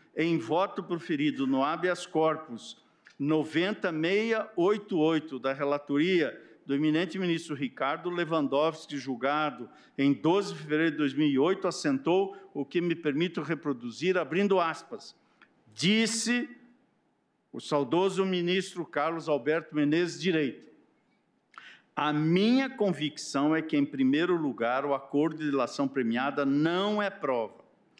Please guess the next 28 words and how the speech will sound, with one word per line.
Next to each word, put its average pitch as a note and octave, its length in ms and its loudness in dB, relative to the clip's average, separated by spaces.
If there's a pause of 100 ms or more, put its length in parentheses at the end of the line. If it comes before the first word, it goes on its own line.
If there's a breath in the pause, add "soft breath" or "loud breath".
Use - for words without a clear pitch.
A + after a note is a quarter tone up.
(280 loud breath)
Estou G3 440 0
absolutamente F#3+ 880 0
convencido E3+ 640 0
de F#3 100 -2
que F#3+ 140 -2
é - 20 0
apenas F#3 480 0
um G3 140 4
caminho, F3 600 0 (540 loud breath)
um E3+ 140 4
instrumento F3+ 720 0
para F#3+ 220 -2
que F#3 100 -6
a D#3+ 60 -2
pessoa D#3 420 -2
possa E3+ 360 -2
colaborar D3 800 0
com E3 160 2
a E3 60 2
investigação D#3 760 -2
criminal, C#3 800 0 (280 loud breath)
com G#3 280 2
o A#3 100 2
processo F3 760 -2
de D#3 100 -4
apuração C#3+ 600 -2
dos D3 220 -4
delitos", C#3+ 560 -4